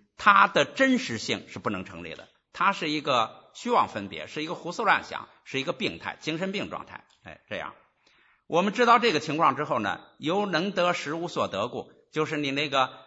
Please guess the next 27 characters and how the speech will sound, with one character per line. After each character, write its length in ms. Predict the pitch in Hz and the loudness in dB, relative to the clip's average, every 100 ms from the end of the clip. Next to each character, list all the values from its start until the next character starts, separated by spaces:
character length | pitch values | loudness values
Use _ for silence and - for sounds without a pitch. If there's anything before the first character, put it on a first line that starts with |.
| - | -6
能 460 | 120 147 180 226 214 | 0 2 2 0 2
够 480 | 202 151 120 107 - - _ | 2 2 -2 -6 -12 -20 _
看 340 | - 233 170 120 | 4 6 6 6
到 220 | 147 117 | 4 4
人 260 | 107 120 185 | 2 -2 -2
法 320 | - - 92 | -4 -4 -2
的 80 | 117 | -2
那 240 | 139 107 | 0 -4
个 200 | 95 90 | -4 -6
能 260 | 92 110 170 | -4 -4 -4
做 180 | 170 165 | -2 0
梦 220 | 160 110 | -2 -2
的 100 | 107 | -2
心， 320 | - 220 214 - - _ _ _ _ - | 0 0 0 -8 -20 _ _ _ _ -6
它 340 | - 214 208 | 6 8 10
呢， 260 | 202 98 - - - | 6 0 -4 -16 -16
实 280 | - 131 | -8 -4
际 140 | 160 135 | -2 0
上 220 | 131 120 | 2 0
是 100 | 131 | -2
不 220 | - 247 | -2 2
应 140 | 156 156 | 2 4
该 140 | 175 | 2
有 220 | 151 - | 2 -4
的， 280 | 95 101 - _ _ _ _ _ _ _ _ _ - | -6 -8 -8 _ _ _ _ _ _ _ _ _ -6
哎， 260 | 113 92 | -4 -4
是 180 | - | -6